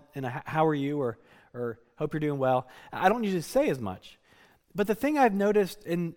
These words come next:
the first week or so of the quarantine was that in the moments when I did have to go out, I, I'd put on a face mask and I would see others doing the same.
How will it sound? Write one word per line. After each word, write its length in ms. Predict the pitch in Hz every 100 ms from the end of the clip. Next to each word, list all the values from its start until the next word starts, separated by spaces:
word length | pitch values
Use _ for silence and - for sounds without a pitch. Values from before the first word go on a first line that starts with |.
| 151
the 80 |
first 300 | 151 190 190
week 340 | 151 165 185 -
or 120 | 156
so 420 | 139 165 151 156
of 220 | 143 139 135
the 80 |
quarantine 600 | 131 180 180 143 - 117
was 180 | 131 127
that 280 | 143 143 - _ _ _ -
in 100 | 160
the 80 | 180
moments 380 | 196 226 -
when 100 | 196
I 80 | 175
did 220 | 151 202
have 180 | 185 175
to 80 | 180
go 180 | 160 165
out, 220 | 123 123
I, 120 | 127
I'd 120 | 131
put 160 | - 180
on 80 | 175
a 80 | 143
face 320 | 196 214 -
mask 380 | 95 104 - 156
and 100 | 139
I 60 |
would 180 | 135 135
see 240 | - 165
others 320 | 143 160 156 127
doing 240 | 139 127
the 60 | 107
same. 460 | - 180 98 90